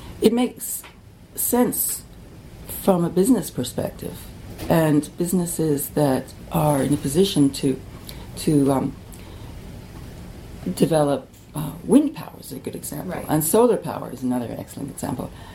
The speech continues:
Speaker 1: have, have been, um, uh, very active in, in, uh, developing new technology, borrowing technology first, but,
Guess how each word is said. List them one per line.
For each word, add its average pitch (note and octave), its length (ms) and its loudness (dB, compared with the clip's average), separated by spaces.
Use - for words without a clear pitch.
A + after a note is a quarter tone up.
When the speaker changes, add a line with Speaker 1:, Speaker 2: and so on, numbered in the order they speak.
Speaker 1:
have, E3 340 4
have D#3+ 400 -4
been, D3 320 4
um, C3+ 220 -2
uh, - 380 -4
very D#3+ 260 2
active - 460 -4
in, C3 320 0
in, C#3+ 280 6
uh, C3 240 2
developing C#3 360 2
new C3 120 2
technology, C3 560 -4
borrowing A#3 440 4
technology - 380 -10
first, - 300 -12
but, - 120 -6